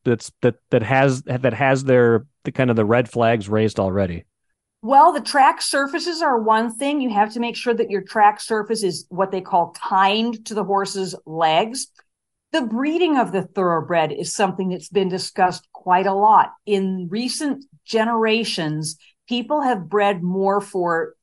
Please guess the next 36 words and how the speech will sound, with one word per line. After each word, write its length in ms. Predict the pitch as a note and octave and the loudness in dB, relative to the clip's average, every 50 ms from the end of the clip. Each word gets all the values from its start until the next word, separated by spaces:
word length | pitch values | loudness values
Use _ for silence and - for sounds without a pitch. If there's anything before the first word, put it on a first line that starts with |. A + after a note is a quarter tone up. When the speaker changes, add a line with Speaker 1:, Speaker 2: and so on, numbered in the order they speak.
| _ _ _ | _ _ _
Speaker 2:
two-year-olds 760 | - - - B3+ C4 C4 C4 B3+ B3 A#3+ A#3+ B3 A3 - - | -12 -8 -4 -2 -2 0 0 2 2 2 2 2 -2 -6 -12
to 100 | - G3 | -8 -4
go 160 | F3+ G3+ G3 | 0 0 0
to 80 | F#3+ F3+ | 0 -2
the 120 | F3+ E3+ | -4 -6
sale 420 | - - - G#3+ F#3+ G3 G#3 G#3+ | -6 -4 -2 -2 0 0 0 0
ring 340 | G#3+ A3 A3+ A3+ A#3+ A#3+ - | 0 0 -2 -2 -2 -4 -6
and 200 | - F#3 F3 E3+ | -6 -8 -8 -8
show 240 | - - G3 F3+ F#3 | -6 -2 -2 -2 -2
immediate 640 | F#3 F3+ F3+ F3+ F3+ F#3+ F#3 F#3 F#3+ G#3 A3 A3 A3 | -2 -4 -6 -4 -4 -6 -6 -6 -6 -4 -4 -4 -4
speed. 640 | - - - - - G#3+ G#3 G#3 G#3+ A#3+ A#3+ C#4 C4+ - _ _ _ _ _ _ _ | -6 -6 -8 -6 -4 -2 -2 0 0 -2 -2 -4 -6 -10 _ _ _ _ _ _ _
By 200 | - G#3+ G#3 G3+ | 4 6 6 6
breeding 520 | F3+ D#3 F#3 F#3+ G#3 A3+ B3 C4+ D#4 E4+ | 4 4 4 4 4 4 2 0 0 -2
for 220 | E4 - B3+ A3+ G#3 | -2 -2 -2 -2 0
those 260 | G#3+ G#3 A3 A3 G#3 | 2 2 2 2 0
qualities, 800 | G#3+ - - - A3+ A3+ B3 C4 C4+ C4+ A3+ G#3+ G#3 G3+ G3+ G3 | -4 -10 -4 2 4 4 6 6 4 2 0 -4 -6 -8 -6 -2
they 160 | - G#3 G#3 | 0 0 0
are 160 | - F#3+ G3+ | 0 -2 -4
breeding 640 | F#3 E3 D3+ F#3+ A#3 B3+ C4 C4+ B3 A3 A3 - - | -4 -4 -4 -4 -4 -2 -2 -2 -4 -4 -6 -6 -6
out 420 | - F#3+ A3+ A3+ G3+ F#3 - - - - _ | -2 2 4 4 4 4 2 0 -6 -12 _
the 320 | - F3 G3+ G3 F#3+ - - - | -12 -10 -8 -8 -8 -10 -8 -8
endurance 760 | F#3 F3 F3 F3 D#3 D#3 G3 G3+ G#3 G#3+ A3 A3+ A3 A3 - - | -6 -6 -6 -6 -4 0 0 2 2 2 0 0 -2 -4 -6 -6
and 180 | G3 F#3 F3+ E3 | -6 -6 -4 -4
the 60 | D#3 | -6
sturdiness 880 | - - - - - - - G3+ G3+ G#3 G#3 F#3 E3+ D3+ C#3 - - - | -6 -6 -6 -8 -4 2 4 6 6 6 4 2 -2 -4 -6 -8 -10 -10
that 200 | - F3+ E3+ - | -8 -8 -8 -8
used 220 | E3 E3+ D#3+ - - | -10 -14 -14 -12 -12
to 60 | D#3+ | -10
be 120 | E3 D#3 | -10 -10
part 280 | C3 - - F3+ E3 D#3+ | -10 -8 -6 -6 -4 -6
of 60 | D3 | -6
the 100 | D3+ D3 | -10 -12
thoroughbred. 600 | - - F3 D3+ D3+ D3 C#3 D#3 D#3 C#3+ C3 C3 _ _ _ _ _ _ - | -10 -6 -6 -4 -4 -4 -6 -6 -6 -6 -6 -8 _ _ _ _ _ _ -2
You'll 160 | F#3+ A3 A3+ | 2 4 4
Speaker 1:
Hmm. 40 | A#3 | 4
Speaker 2:
see 180 | A3+ - - | 2 0 -6